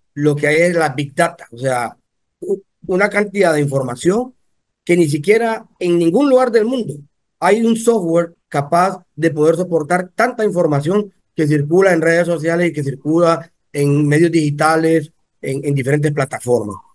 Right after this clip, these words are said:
Entonces, eh, diríamos como que sobra, como que no hay un recipiente capaz de poder captar toda esta información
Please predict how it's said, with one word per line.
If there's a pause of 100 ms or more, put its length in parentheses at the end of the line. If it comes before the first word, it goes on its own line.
(340)
Entonces, (420)
eh,
diríamos
como
que
sobra,
como
que (440)
no
hay
un
recipiente
capaz (280)
de
poder
captar (260)
toda
esta
información